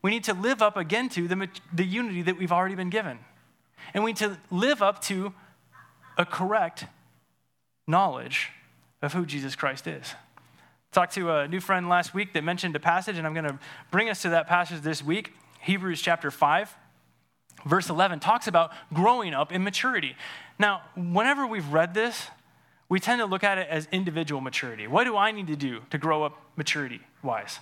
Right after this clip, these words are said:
right? But this is actually, again, a collective statement. What does this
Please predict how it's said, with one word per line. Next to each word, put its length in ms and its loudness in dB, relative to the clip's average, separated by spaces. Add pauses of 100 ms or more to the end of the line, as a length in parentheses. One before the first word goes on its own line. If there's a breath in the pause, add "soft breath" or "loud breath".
(120)
right? 220 2 (280 loud breath)
But 100 0
this 120 -2
is 100 -2
actually, 380 0
again, 420 -2 (220 loud breath)
a 40 0
collective 760 -2 (320)
statement. 520 -6
What 120 2
does 100 -4
this 160 -8